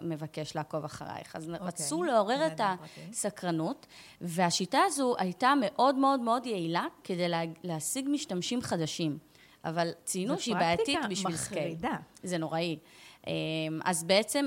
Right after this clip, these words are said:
Speaker 1: הם הש-, הם השתמשו בשיטה שנקראת, אה, growth hacking.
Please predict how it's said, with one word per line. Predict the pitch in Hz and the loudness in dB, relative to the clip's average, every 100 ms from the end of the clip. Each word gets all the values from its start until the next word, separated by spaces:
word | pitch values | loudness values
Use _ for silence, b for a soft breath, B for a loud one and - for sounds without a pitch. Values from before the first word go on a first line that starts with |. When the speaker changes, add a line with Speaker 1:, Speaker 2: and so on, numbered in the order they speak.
| 220 | 0
Speaker 1:
הם | 190 | -2
הש-, | 175 - | -2 -4
הם | - 180 | -2 -4
השתמשו | - 190 190 311 | -2 -4 -2 -2
בשיטה | 370 - 185 208 220 | 0 -2 0 2 2
שנקראת, | 190 170 165 180 190 - 202 | 0 -4 -4 -2 -2 -2 -2
אה, | 165 165 | -2 -2
growth | 190 196 208 202 - - | 2 6 6 2 -6 -4
hacking. | 160 - 226 370 | -4 -2 -4 -4